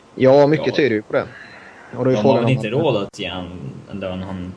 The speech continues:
Speaker 2: förtjänar. Eller?
Speaker 1: Nej, alltså, det finns ju väldigt många konstiga, eh, rapporter kring deras ekonomi.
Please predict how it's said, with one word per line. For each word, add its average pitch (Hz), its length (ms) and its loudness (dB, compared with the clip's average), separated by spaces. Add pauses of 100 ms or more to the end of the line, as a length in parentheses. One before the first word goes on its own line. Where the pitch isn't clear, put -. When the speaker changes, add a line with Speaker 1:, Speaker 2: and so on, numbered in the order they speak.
(120)
Speaker 2:
förtjänar. 98 400 -10 (840)
Eller? 98 140 -12 (340)
Speaker 1:
Nej, 156 320 0
alltså, 147 200 0
det 147 60 -4
finns 139 240 -6
ju 139 40 -4
väldigt 139 240 -2
många 139 240 -4
konstiga, 120 480 -4
eh, 110 240 -6
rapporter 113 500 -6
kring 110 420 -10
deras 110 280 -4
ekonomi. 107 480 -8